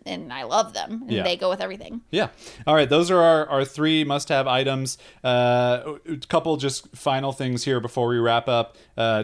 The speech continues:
Speaker 2: Toby was asking which Waymer is gonna take over our lease on our place
Speaker 1: <laughs>
Speaker 2: because, uh, our place has just an amazing view, and we've been so grateful for it the past couple years.
Speaker 1: Yeah,
Speaker 2: Uh,
Speaker 1: somebody's gonna be very lucky.
Speaker 2: very,
Speaker 1: Because
Speaker 2: very
Speaker 1: also,
Speaker 2: happy.
Speaker 1: not only that,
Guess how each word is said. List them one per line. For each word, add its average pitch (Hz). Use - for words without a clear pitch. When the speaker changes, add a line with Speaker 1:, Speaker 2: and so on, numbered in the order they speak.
Speaker 2:
Toby 131
was 117
asking 117
which 135
Waymer 123
is 120
gonna 120
take 117
over 117
our 101
lease 117
on 110
our 101
place 190
Speaker 1:
<laughs> 539
Speaker 2:
because, 113
uh, 110
our 110
place 120
has 107
just 113
an 110
amazing 107
view, 104
and 98
we've 98
been 104
so 107
grateful 98
for 98
it -
the -
past 95
couple 101
years. 98
Speaker 1:
Yeah, 185
Speaker 2:
Uh, 208
Speaker 1:
somebody's 202
gonna 220
be 190
very 196
lucky. -
Speaker 2:
very, 117
Speaker 1:
Because -
Speaker 2:
very 98
Speaker 1:
also, 254
Speaker 2:
happy. 302
Speaker 1:
not 254
only 294
that, 220